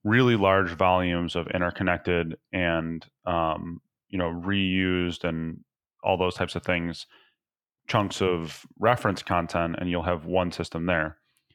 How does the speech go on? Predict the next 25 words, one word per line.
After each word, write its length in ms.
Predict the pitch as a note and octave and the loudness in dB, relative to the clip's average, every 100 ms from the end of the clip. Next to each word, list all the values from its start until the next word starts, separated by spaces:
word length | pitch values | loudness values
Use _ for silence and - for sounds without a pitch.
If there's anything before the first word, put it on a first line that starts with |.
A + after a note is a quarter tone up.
| _ _ - | _ _ -2
And 420 | A2 G#2+ G2+ F#2 - _ _ _ _ _ _ - | 2 4 2 -2 -6 _ _ _ _ _ _ 0
I 80 | A#2 | 0
think 400 | - D#3 C#3 - - _ _ - | 2 2 0 -6 -20 _ _ -10
the 200 | A2+ A#2 | 0 2
reality 840 | G2+ G#2 G2+ A2+ C#3 C3+ A2 G#2+ G#2 | 2 2 4 6 6 6 4 4 4
is 380 | G2 G2 F#2 | 4 2 0
that 380 | F2+ F#2 F2+ F2 - - G#2 F#2 | 2 4 4 2 -4 -16 -14 0
going 460 | A2 B2 C3+ B2+ | 2 4 4 2
from 680 | A2 - G#2+ G#2 G2 F#2 F2 - _ _ _ G2 | -2 0 2 4 2 -2 -4 -10 _ _ _ -8
the, 520 | G2 F#2+ F#2 F2+ F2+ - _ _ _ | -2 0 2 0 -2 -4 _ _ _
the 140 | - - | -2 0
X 260 | B2 - | 0 0
M 120 | A2+ | 0
L 220 | G2+ G2+ G2 | 2 2 2
structure 440 | - F#2 - F#2+ | 0 0 0 -6
perspective, 640 | - F2 E2+ D#2+ - E2 | -4 -6 -6 -6 -6 -6
the 80 | F2 | -6
data 280 | D#2 G2 F#2+ | 0 2 0
perspective, 760 | - F#2 F2+ E2 - E2+ E2 - _ _ _ _ _ _ - | -2 -4 -2 -2 -2 -4 -4 -14 _ _ _ _ _ _ -10
to 680 | - - G#2+ G2+ F#2+ F2+ E2+ _ _ _ _ _ | -4 0 2 2 2 0 -4 _ _ _ _ _
the 220 | G#2 F#2 F#2 | -6 -2 -2
flatter 560 | - G#2 G#2 A2 A2 | -2 2 4 6 4
structure, 720 | G2 - F#2+ - - F#2+ F2+ F2 | 2 2 0 0 0 2 2 0
which 260 | F2+ F2 - | -2 -2 0
is 560 | F2+ F2 E2+ - - | 2 0 -2 -6 -8